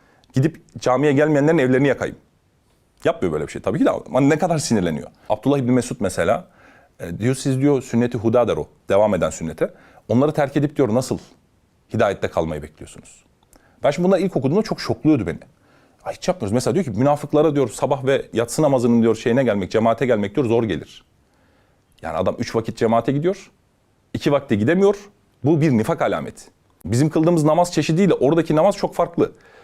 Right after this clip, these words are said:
Çünkü namazın politik bir anlamı var hocam, bizde yok.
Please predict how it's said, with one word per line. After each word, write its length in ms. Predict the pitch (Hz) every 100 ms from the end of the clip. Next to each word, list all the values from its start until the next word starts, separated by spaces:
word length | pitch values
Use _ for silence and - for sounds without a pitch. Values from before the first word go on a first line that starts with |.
| _ _
Çünkü 420 | - 165 170 - - - - _ _ _ _ -
namazın 360 | 104 143 175
politik 320 | 120 123 180
bir 60 | 165
anlamı 240 | 131 104
var 80 | 90
hocam, 220 | 147 127
bizde 200 | 104 117
yok. 320 | 113 147 -